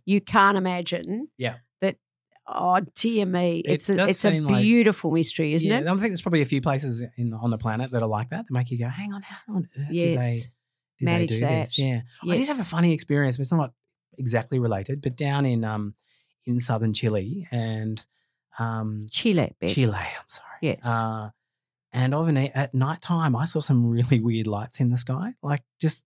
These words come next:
Speaker 1: <laughs>
Speaker 2: like, things in the sky doing, moving in a way that they shouldn't.
Speaker 1: D-, did you
Speaker 2: S-
Speaker 1: ask anybody what it was, or had you been imbibing the local
Speaker 2: Up to, I probably would have
Speaker 1: wines,
Speaker 2: had
Speaker 1: had you?
Speaker 2: one, one glass of something,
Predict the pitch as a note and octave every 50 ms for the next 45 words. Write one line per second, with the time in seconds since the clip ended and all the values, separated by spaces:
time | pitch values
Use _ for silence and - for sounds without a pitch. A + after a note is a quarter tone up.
0 | _ - - - D#5+ D5 C5+ - - - - D#3+ - - _ _ _ _ _ G#3
1 | G#3 G#3+ A3 A3 A3 G#3 F#3 - - D#3 D3+ D3+ D3+ D3 C#3+ C#3 C3+ C3 B2+ B2+
2 | B2 A#2+ A#2 A#2+ A#2+ - _ _ _ _ _ - B2+ C3+ C#3 C#3 B2+ C3+ B2+ B2
3 | A#2+ A#2+ A2+ A2+ A2 A2 A2 A2 A2 G#2 G#2 G#2 - A2 G#2+ G2+ G2+ G2+ - -
4 | - A2 G#2+ G#2+ G#2 F#2+ - _ - - - _ _ _ _ _ _ _ - B3
5 | A3 - B3+ A#3+ A#3 A3+ A#3 A3+ - B3 G#3+ A3 F#3+ G3+ G3 G#3 B3+ D#4+ F4 E4
6 | B3+ A#3 G#3+ G3+ - F3+ F#3 G3 A3 G#3 - G3+ F#3+ F#3 F#3 F3+ F#3 F3 F3 F#3+
7 | F3+ E3+ F3+ F3+ E3+ F3 E3+ E3+ E3 E3 E3 E3 D#3+ - - E3 F3+ E3+ E3+ D#3+
8 | D#3 D#3+ E3+ E3+ E3 D#3+ D#3 D3+ D3 D3 D3+ - - B2+ D#3 D3+ - - F3 D#3
9 | D#3 D3+ F#3+ A3+ A#3+ - - - D4 E4 - - B3 - - - _ - F#4 G#3+
10 | A#3 C#4 E4 D#4 G3+ C3+ B2 A#2+ B2 F3+ D#3 B2+ D3 B2+ - B2+ A#2 A#2 A#2 C3
11 | D3+ E3+ E3+ E3+ C#3+ C3 - - B2+ B2 B2+ C3+ D3 D#3 D#3 D3 B2+ B2+ B2+ C#3
12 | E3 G#3+ C4 - - E3 D3+ D3 - - D#3 D#3 D#3 - G#3+ G#3+ A#3+ B3+ A#3+